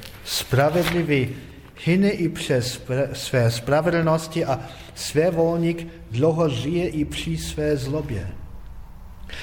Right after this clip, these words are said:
To, vzhledem k čemu vlastně bychom mohli zoufat a říct, že žádný Bůh není, on vychází z toho, že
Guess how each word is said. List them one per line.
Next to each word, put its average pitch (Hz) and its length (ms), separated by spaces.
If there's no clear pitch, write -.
To, 170 360
vzhledem 139 760
k - 60
čemu 156 340
vlastně 147 640
bychom 135 420
mohli 127 360
zoufat 147 840
a 110 120
říct, 131 380
že 117 180
žádný 147 460
Bůh 147 300
není, 160 360
on 135 320
vychází 131 460
z - 80
toho, 127 380
že 113 300